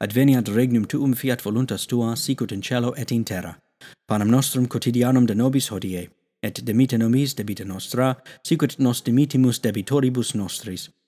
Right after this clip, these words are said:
et ne nos inducas in tentationem, sed libera nos a malo. Amen.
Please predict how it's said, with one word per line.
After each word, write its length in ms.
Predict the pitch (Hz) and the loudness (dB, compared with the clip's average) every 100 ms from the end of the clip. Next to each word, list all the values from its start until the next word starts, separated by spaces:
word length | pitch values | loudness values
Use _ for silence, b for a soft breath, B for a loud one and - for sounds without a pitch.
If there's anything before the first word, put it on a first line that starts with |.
| _ | _
et 120 | 107 120 | -4 2
ne 100 | 123 | 4
nos 220 | 120 - | 4 2
inducas 480 | 104 160 170 165 - | -2 -2 -2 -4 0
in 240 | 147 143 | 4 4
tentationem, 800 | 135 113 101 - 98 123 135 131 - _ _ | 2 -4 -4 -2 0 2 4 2 -4 _ _
sed 200 | - 98 | -4 0
libera 340 | 110 160 113 | 2 4 2
nos 220 | 98 101 - | 0 -2 -6
a 100 | 90 | -4
malo. 560 | 92 131 127 127 131 _ | 0 2 2 0 -4 _
Amen. 360 | 110 101 82 | -2 -2 -2